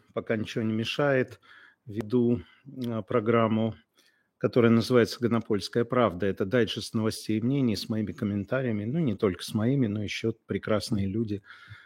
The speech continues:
э, пишут замечательные, прекрасные вещи. Пока народ собирается, потому что сейчас народу, я вижу, пока немного, а, давайте послушаем, м, э,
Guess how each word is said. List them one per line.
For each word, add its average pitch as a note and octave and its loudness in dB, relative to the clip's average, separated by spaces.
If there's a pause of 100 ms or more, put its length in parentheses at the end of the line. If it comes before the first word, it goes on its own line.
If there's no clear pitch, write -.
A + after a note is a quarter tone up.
(180)
э, G2+ 2
пишут A2+ 2
замечательные, G2+ 0 (100)
прекрасные G2+ -4
вещи. - -8 (420)
Пока D#3+ 8
народ C#3 8
собирается, C3 6
потому A2 0
что - -4
сейчас G#2 0
народу, A2 0
я G#2 4
вижу, G2+ -2
пока G#2+ -6
немного, B2 4 (460)
а, A2+ 6
давайте C3+ 6
послушаем, B2+ 4 (260)
м, G#2+ 2
э, G2+ -2